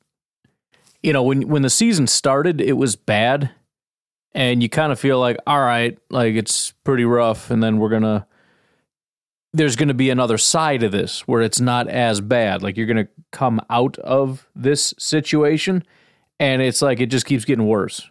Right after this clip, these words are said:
And then, then you get healthy, and it's like, "Hey, look at that. There's only, like, seven guys on the injury report. Like, that's way better." And then you play a game, and it's like, "Oh, you mean fifteen?" Or <laughs> however many guys there are?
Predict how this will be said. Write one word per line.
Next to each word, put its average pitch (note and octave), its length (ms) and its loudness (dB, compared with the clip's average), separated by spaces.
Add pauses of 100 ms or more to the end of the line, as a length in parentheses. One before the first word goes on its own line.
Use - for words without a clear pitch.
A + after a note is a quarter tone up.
And B2+ 140 0
then, C#3 280 0
then F3 160 2
you F3 40 0
get D#3 160 0
healthy, D3+ 360 0
and D#3 40 0
it's C#3+ 100 -2
like, D3 120 0
"Hey, B3 460 2
look A3 160 0
at G#3 60 0
that. A3 160 2
There's D3 140 -2
only, F3+ 160 0
like, D#3+ 260 0
seven D#3 440 0
guys C#3+ 320 0
on C3+ 60 0
the C#3+ 100 2
injury C3+ 140 -2
report. G#2+ 260 0
Like, G2+ 100 -2
that's A#2 140 -2
way C#3 240 -2
better." C#3 340 -2 (320)
And B2+ 160 2
then C3+ 80 2
you B2+ 100 2
play C3+ 280 0
a - 20 -4
game, B2 320 0
and A2+ 80 2
it's G#2+ 140 -2
like, B2 120 0
"Oh, D3 140 2
you B2 160 0
mean B2+ 220 2
fifteen?" D#3 840 0 (260)
Or B2 80 -2
<laughs> - 100 -10
however D3 340 0
many D#3+ 280 -2
guys D#3 320 -4
there F3+ 240 0
are? F#3 200 -2